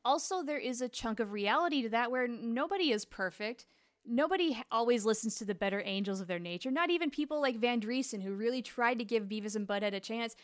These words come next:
Even he would get fed up. And honestly, who wouldn't?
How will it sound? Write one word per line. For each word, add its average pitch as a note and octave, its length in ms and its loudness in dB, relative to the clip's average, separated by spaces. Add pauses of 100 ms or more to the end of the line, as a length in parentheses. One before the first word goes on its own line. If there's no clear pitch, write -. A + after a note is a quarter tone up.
(220)
Even E4+ 320 -2
he E4 300 0
would D4+ 180 -2
get G#3 160 2
fed F3 300 0
up. - 260 -6 (500)
And A3+ 140 2
honestly, G#3+ 400 0
who A3+ 160 0
wouldn't? G#3+ 480 2